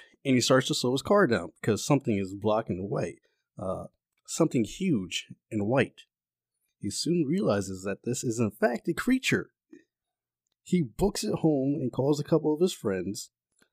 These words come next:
They go back to where he saw the creature and they find nothing, not even tracks. The only thing they found was the spot where the monster was standing in the tall grass. Apparently,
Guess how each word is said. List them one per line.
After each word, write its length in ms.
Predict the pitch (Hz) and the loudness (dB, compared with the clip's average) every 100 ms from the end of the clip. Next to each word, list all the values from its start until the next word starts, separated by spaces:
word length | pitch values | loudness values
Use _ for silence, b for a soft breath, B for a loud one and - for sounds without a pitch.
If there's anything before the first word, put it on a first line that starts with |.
| - | -6
They 80 | 110 | -4
go 200 | 113 123 | -2 0
back 240 | 139 143 | 0 -2
to 120 | - 113 | -4 -8
where 300 | 107 107 107 | -4 -2 -2
he 160 | 120 | -2
saw 280 | 110 104 101 | -2 -2 -2
the 80 | 95 | -2
creature 540 | - 226 - 104 110 | -2 -4 -2 0 0
and 380 | - 104 101 107 - _ _ - | -2 -4 -4 -6 -8 _ _ -4
they 80 | 123 | 0
find 260 | 147 139 156 | 4 6 6
nothing, 300 | 170 - - _ - | 6 0 -10 _ -4
not 160 | 135 143 | 2 4
even 160 | 139 | 2
tracks. 480 | 127 151 104 - - | 0 0 -2 -4 -12
The 120 | - | -4
only 160 | 120 139 | -2 0
thing 140 | 143 | -2
they 120 | 135 123 | -2 -4
found 460 | - 135 127 113 | -2 -2 -2 -4
was 400 | 110 104 101 - _ _ _ - | -2 -4 -6 -16 _ _ _ -8
the 100 | 110 | -6
spot 440 | - 120 117 104 - | -4 0 0 0 -10
where 480 | 110 110 107 98 92 - _ _ _ _ _ _ | -6 -4 -2 -4 -8 -16 _ _ _ _ _ _
the 220 | 131 117 | -12 -6
monster 680 | 110 110 117 - 120 107 101 | -4 -2 -4 -6 -4 -4 -4
was 260 | 104 110 110 | -6 -4 -4
standing 400 | - 117 113 110 | -2 -2 -2 -4
in 200 | 107 101 | -6 -8
the 100 | 98 | -8
tall 280 | - 117 101 | 0 2 2
grass. 320 | 107 104 104 | 0 0 -2
Apparently, 440 | 127 135 123 113 | 2 2 4 0